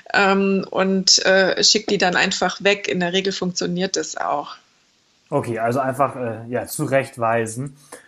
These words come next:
Speaker 2: Ähm, aber dieses Land hat ja auch viel mehr zu bieten, als dass es halt keine Privatsphäre hat. Ähm, es ist ein unglaublich großes Land. Äh, mich zum Beispiel fasziniert an Indien,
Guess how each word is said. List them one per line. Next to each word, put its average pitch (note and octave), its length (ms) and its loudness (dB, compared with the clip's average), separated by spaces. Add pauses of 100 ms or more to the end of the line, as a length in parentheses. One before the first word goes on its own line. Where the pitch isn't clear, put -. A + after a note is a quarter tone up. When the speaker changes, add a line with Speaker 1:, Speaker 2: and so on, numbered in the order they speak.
(140)
Speaker 2:
Ähm, D3+ 540 2 (1300)
aber C#3 160 4
dieses D#3 240 2
Land D3+ 280 4
hat D3+ 120 -2
ja C3+ 140 4
auch C3+ 180 -2
viel C3+ 220 0
mehr C3+ 240 4
zu D3 160 -6
bieten, C3 380 -8
als A#2 540 -6 (280)
dass A2+ 180 -4
es A2+ 160 -8
halt A2+ 140 -6
keine A2+ 180 -8
Privatsphäre A2 800 -6
hat. - 380 -8
Ähm, A2 380 -10
es A2 120 -14
ist B2+ 100 -8
ein B2+ 180 -6
unglaublich D3 580 0
großes E3+ 400 -2
Land. F3+ 380 -8
Äh, C3 220 -4
mich D3 380 -12
zum - 160 -14
Beispiel B2+ 240 -12
fasziniert B2+ 720 -10
an A#2+ 220 -10
Indien, B2 540 -8